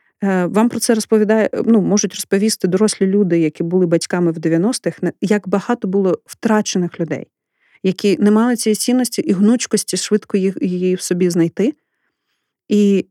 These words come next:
і вони не, не змогли зорієнтуватися, як жити в світі, де ти сам маєш відповідати за свою фінансову реалізованість. Тому, е, дуже важливо, щоб суспільство пам'ятало. Ці люди не, м,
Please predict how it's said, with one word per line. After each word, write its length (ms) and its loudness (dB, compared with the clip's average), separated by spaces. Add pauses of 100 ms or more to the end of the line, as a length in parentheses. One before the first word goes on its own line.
і 80 6
вони 240 6
не, 180 4
не 240 4
змогли 320 2
зорієнтуватися, 800 -2
як 180 -2
жити 240 -2
в 20 -4
світі, 380 -2
де 100 0
ти 120 -4
сам 300 0
маєш 260 -2
відповідати 500 -2
за 80 -4
свою 220 -6
фінансову 680 -6
реалізованість. 760 -4 (880)
Тому, 440 4 (140)
е, 240 4 (100)
дуже 220 4
важливо, 380 4
щоб 420 -2
суспільство 540 -2
пам'ятало. 540 -2 (260)
Ці 300 2
люди 400 0
не, 440 0 (420)
м, 420 -2